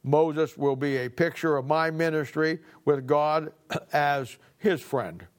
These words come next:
I mean, that is no accident. <clears throat> So when you go back and you look at it, you see that it starts in verse twenty-three. When he was born, he was hid three months of his parents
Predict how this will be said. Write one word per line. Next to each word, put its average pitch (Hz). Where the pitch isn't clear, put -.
I 147
mean, 135
that 170
is 147
no 147
accident. 131
<clears throat> 175
So 196
when 185
you 185
go 180
back 214
and 180
you 180
look 208
at 139
it, 165
you 151
see 196
that 160
it 147
starts 185
in 160
verse 165
twenty-three. 151
When 156
he 170
was 147
born, 175
he 156
was 143
hid 170
three 175
months 165
of 151
his 135
parents 143